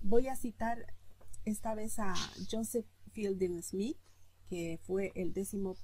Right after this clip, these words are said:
pre-, profeta y presidente de la Iglesia Azul. Y, eh, estas palabras que dijo salen en Doctrinas de Salvación de mil novecientos cincuenta y cuatro, en las páginas sesenta y uno, las sesenta y cinco y sesenta y seis.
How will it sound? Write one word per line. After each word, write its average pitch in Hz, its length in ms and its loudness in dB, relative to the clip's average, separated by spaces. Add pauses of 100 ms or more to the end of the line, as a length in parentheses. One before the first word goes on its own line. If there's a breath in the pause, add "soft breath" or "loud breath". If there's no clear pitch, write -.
(160)
pre-, 175 520 -6
profeta 185 400 0
y 175 60 -4
presidente 175 500 -6
de 160 60 -4
la 160 40 -6
Iglesia 170 380 -8
Azul. 262 280 -8 (840)
Y, 233 180 2
eh, 185 460 4 (340)
estas 262 380 -2
palabras 196 560 0
que 190 100 0
dijo 196 260 2
salen 180 360 -4
en 170 100 -4
Doctrinas 208 640 0
de 202 80 -4
Salvación 214 880 -6
de 175 140 -4
mil 175 280 0
novecientos 190 480 -4
cincuenta 208 380 -4
y 214 40 -8
cuatro, 208 580 -6
en 196 160 -2
las 190 160 -8
páginas 202 520 -6
sesenta 190 560 -6
y 196 120 -6
uno, 226 340 -4 (380)
las 220 160 -6
sesenta 196 420 -2
y 202 80 -2
cinco 220 480 -8
y - 120 -4
sesenta - 460 -8
y - 60 -10
seis. - 520 -16